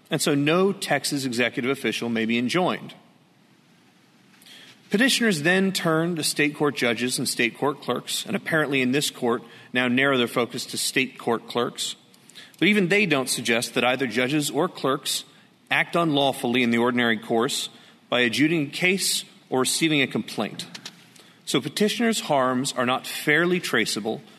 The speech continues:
to any unlawfully, to any allegedly unlawful behavior by state court judges or clerks.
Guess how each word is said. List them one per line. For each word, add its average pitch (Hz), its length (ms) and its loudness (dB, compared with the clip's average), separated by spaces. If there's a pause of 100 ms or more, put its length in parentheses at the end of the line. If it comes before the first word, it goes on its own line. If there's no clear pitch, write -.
(180)
to 147 140 2
any 135 100 4
unlawfully, 147 840 0 (200)
to 143 100 -2
any 143 200 0
allegedly 131 580 0
unlawful 135 540 0
behavior 113 500 -2 (340)
by 117 120 -4
state 127 260 0
court 127 200 0
judges 120 460 0
or 110 200 -4
clerks. - 500 -8